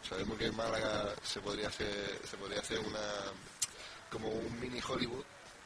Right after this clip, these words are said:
aquí por el clima, la, que tengamos localizaciones tan,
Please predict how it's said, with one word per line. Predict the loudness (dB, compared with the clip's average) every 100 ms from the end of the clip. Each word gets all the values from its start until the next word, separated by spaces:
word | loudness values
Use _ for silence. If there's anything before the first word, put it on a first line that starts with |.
| -4
aquí | -2 -2
por | 0 2 0 -2 -4 -2
el | -4
clima, | -4 -2 0 2 2
la, | 4 4 4 4 2 2 -2 -2
que | -4 -2
tengamos | -2 0 0 0 -2 -4 -4
localizaciones | -2 0 0 0 0 0 0
tan, | -2